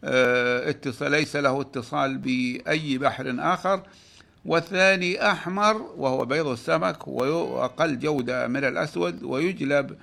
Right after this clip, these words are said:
من بحر، بعض بحار الشرق الأقصى الروسي. وهنالك الزبد المعتاد الذي يؤكل به الكافيار مع الخبز،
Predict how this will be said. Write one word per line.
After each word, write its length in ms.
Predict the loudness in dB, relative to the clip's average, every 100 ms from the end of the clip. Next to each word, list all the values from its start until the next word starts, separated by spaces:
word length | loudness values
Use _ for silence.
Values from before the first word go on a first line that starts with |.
| -20 -20 -20 _ _
من 460 | -2 0 0 -2 -4
بحر، 580 | 0 0 0 0 0 2
بعض 400 | 4 4 2 -2
بحار 580 | -4 2 4 2 0
الشرق 480 | -6 -4 -4 -4 -4
الأقصى 400 | -4 -4 -6 -6
الروسي. 640 | -4 -2 -4 -6 -6 -12 -14 _ -20 _ _ _ -20 _ _ _ _ -20 -20 -20 -20 _ _ -20 -2
وهنالك 640 | 2 4 6 6 4 2
الزبد 420 | 0 2 -2 -2 -2
المعتاد 640 | -2 -2 -2 0 0 0
الذي 380 | -2 0 0 0
يؤكل 340 | -2 -4 -4
به 180 | -2 -2
الكافيار 640 | -2 -2 -2 0 2 2
مع 180 | 2 0
الخبز، 380 | -2 0 -2 -2